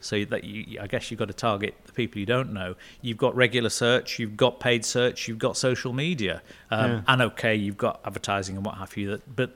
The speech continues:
Speaker 1: still ties into those basic elements. But it's, again, about having a process that they can't be done for free.
Speaker 2: Hmm.
Speaker 1: You know, unlike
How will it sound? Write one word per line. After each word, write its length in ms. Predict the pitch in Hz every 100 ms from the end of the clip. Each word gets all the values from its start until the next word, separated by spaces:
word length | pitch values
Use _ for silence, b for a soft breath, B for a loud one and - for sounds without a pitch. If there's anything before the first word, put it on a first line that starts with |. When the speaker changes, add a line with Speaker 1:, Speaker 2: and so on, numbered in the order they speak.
| -
Speaker 1:
still 340 | - - 143 120
ties 460 | - - 127 113
into 280 | 120 117 101
those 280 | 104 110 98
basic 400 | 110 107 - -
elements. 680 | 117 117 87 - - - - B B B B -
But 120 | 139
it's, 200 | 135 -
again, 340 | 107 139 131 113
about 300 | 120 127 -
having 260 | 131 127
a 60 | 117
process 640 | - 123 123 - 95 -
that 180 | 127 113 B B B
they 160 | 143 139
can't 360 | - 147 147
be 100 | 117
done 220 | 110 101
for 120 | 95 104
free. 460 | - 90 82 127 - - -
Speaker 2:
Hmm. 200 | 131 113
Speaker 1:
You 40 |
know, 220 | 107 104 113
unlike 440 | 123 113 113 113